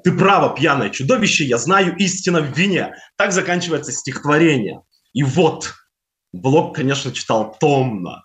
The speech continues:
Образовалась тишина. Всем хотелось продолжения. И вот в этой образовавшейся тишине запел соловей. <laughs> Очень красивая история,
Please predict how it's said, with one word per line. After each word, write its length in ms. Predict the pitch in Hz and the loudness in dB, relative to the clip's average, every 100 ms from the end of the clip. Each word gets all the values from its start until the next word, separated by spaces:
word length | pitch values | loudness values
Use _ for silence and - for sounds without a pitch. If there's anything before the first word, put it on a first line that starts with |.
| 135 - - _ _ | -20 -20 -20 _ _
Образовалась 840 | 131 160 160 170 160 165 151 - - | 0 0 2 0 2 2 2 -2 -6
тишина. 720 | 127 - 135 131 101 - - _ | -6 -2 2 2 0 -4 -16 _
Всем 440 | - - 185 196 | -6 0 0 0
хотелось 520 | 190 185 180 180 151 | 0 -2 0 0 0
продолжения. 960 | - 139 127 123 123 151 131 98 76 - _ _ | -4 -4 -2 -2 -2 -4 -4 -6 -14 -18 _ _
И 80 | 113 | -4
вот 160 | 151 135 | -2 -2
в 160 | 131 | 0
этой 460 | 185 175 - 82 - _ | 2 2 -2 -10 -14 _
образовавшейся 960 | - 135 156 160 151 180 160 - 107 95 | -6 0 0 2 2 2 0 -6 -10 -12
тишине 720 | 87 - - 107 180 233 - - _ _ _ _ _ _ _ _ _ - | -12 -10 -4 2 4 4 0 -10 _ _ _ _ _ _ _ _ _ -16
запел 840 | 95 139 135 160 165 165 135 _ | -2 -2 0 2 4 2 -4 _
соловей. 880 | - - 107 104 101 104 90 - _ _ _ _ _ _ _ _ - - - | -12 -2 0 2 0 -2 -2 -6 _ _ _ _ _ _ _ _ -20 -20 -8
<laughs> 640 | 254 208 - 175 202 202 - | -2 -2 -2 -10 -8 -8 0
Очень 300 | 208 226 220 | 2 4 2
красивая 580 | 220 240 - 269 262 240 | 2 2 2 2 2 0
история, 680 | - - 254 180 117 82 | -2 0 2 2 0 -6